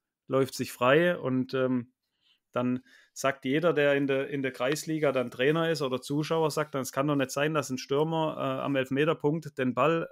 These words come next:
annimmt und dann sich noch aussuchen kann, wo er den jetzt hinspielt. Aber das ist halt dann Qualität. Das hat nichts mehr mit Glück und Pech zu tun, sondern das ist unfassbar schwer, da den Guirassy überhaupt nur zu verteidigen. Also da gibt's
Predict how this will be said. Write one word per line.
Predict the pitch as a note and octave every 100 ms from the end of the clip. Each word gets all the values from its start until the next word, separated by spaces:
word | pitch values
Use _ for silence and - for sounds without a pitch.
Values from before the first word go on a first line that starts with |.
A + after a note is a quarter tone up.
| -
annimmt | C3 C3+ D3+ F3+ -
und | - C3+ C3
dann | C#3
sich | C#3+ C#3+
noch | A#2
aussuchen | D3 D#3+ D#3+ D#3 D#3+
kann, | C#3+ D#3 C3
wo | C#3
er | C3
den | B2+
jetzt | B2+ -
hinspielt. | E3+ F3 C3 D#3 F3+ _ _ _ _
Aber | - A#2
das | B2+ D#3
ist | D#3 D3+
halt | D3+ D3
dann | C#3+
Qualität. | C#3 C#3 C3 D3 E3 - -
Das | A#2+
hat | C3+
nichts | C#3+ C#3
mehr | C#3+
mit | C3+ B2+
Glück | C#3+ C#3
und | C3
Pech | D#3 -
zu | D#3
tun, | D#3 D3
sondern | C3+ B2+
das | B2
ist | A#2+ -
unfassbar | D#3 D3+ D3+ - C3+
schwer, | - C#3 D3+ D3+ _ _
da | C3+
den | C3 C3
Guirassy | C3+ C3 B2+ D3
überhaupt | D#3 C3+ A#2+ D#3+ -
nur | D3+
zu | -
verteidigen. | B2+ A#2+ B2+ D#3+ C#3
Also | A#2+ A#2
da | B2
gibt's | A#2+ B2+ -